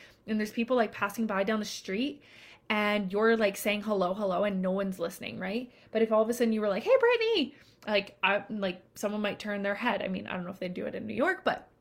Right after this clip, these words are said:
it's possible that you, like, you know, would turn your head, even if they said, like, "Brittany Alicia," then I probably would be like, "Someone knows me.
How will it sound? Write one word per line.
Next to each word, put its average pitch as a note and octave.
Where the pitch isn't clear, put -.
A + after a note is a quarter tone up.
it's A3+
possible C4
that -
you, A3
like, G3
you A3
know, G#3+
would G#3+
turn A3
your G#3+
head, A#3
even G#3+
if G#3+
they G#3+
said, G#3+
like, G3+
"Brittany G4
Alicia," F#4+
then A#3+
I G#3
probably G3+
would G3
be G3
like, G3+
"Someone B3
knows B3
me. -